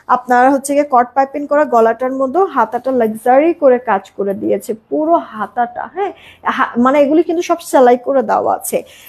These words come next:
সাথে কিন্তু একটা ওড়নাও পাবেন পিওর চিননের মধ্যে। এটা টু পিসের একটা সেট, জামা আর ওড়না। ভাল লাগলে অর্ডার করে ফেলতে পারেন। ড্রেসটার প্রাইস পড়ছে আপনার মাত্র,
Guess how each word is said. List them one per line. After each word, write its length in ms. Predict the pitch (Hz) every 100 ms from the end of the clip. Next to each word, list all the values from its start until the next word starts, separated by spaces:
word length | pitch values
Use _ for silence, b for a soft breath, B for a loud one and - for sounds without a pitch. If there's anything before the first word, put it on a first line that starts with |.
| B
সাথে 360 | 330 311 339
কিন্তু 260 | 349 359 339
একটা 200 | 339 349 -
ওড়নাও 400 | 254 262 302 339
পাবেন 360 | 285 254 311 339
পিওর 220 | 262 254
চিননের 500 | 262 - 262 233 202
মধ্যে। 300 | 185 196 208
এটা 120 | 208 247
টু 120 | - 294
পিসের 320 | 320 339 311
একটা 240 | 285 302
সেট, 300 | 285 269 277 -
জামা 340 | - 202 220 240
আর 160 | 214 220 -
ওড়না। 320 | 208 254 359 B B B
ভাল 180 | 269 294
লাগলে 280 | 294 294 320
অর্ডার 340 | - 233 262
করে 220 | 254 269
ফেলতে 340 | 277 269 247 240
পারেন। 300 | 240 254 392 B B 226
ড্রেসটার 380 | 302 311 339
প্রাইস 520 | 320 - 254 262 302 -
পড়ছে 300 | 240 226 -
আপনার 340 | 247 - 277 330
মাত্র, 540 | 220 214 - 320